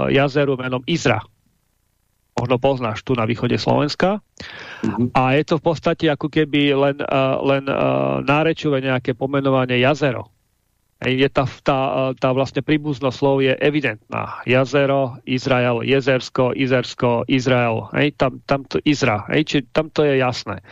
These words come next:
Speaker 1: A teraz si zober, že alternatívny názov je Palestína, ale zas-, zase Peles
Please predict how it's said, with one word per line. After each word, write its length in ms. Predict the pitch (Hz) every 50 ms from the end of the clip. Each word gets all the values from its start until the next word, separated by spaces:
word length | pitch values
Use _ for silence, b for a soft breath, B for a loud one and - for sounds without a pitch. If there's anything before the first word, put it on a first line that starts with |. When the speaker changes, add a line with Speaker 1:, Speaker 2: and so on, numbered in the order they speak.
| B B B B B B B B B B B B
Speaker 1:
A 100 | B - 123
teraz 300 | 127 175 196 208 - -
si 60 | 185
zober, 300 | 143 180 190 180 185 180
že 100 | 156 156 156
alternatívny 760 | - 151 156 165 - 185 180 180 170 - - 180 170 160
názov 480 | 139 135 135 135 143 143 135 151 160 151
je 120 | 147 135 123
Palestína, 840 | - - - 117 113 120 123 - - - 147 147 147 156 156 160 165
ale 280 | - - 135 135 139 143
zas-, 340 | 135 160 165 175 147 151 -
zase 460 | - 113 160 175 175 - 147 123 117
Peles 640 | - - 147 151 156 160 160 170 180 - - - -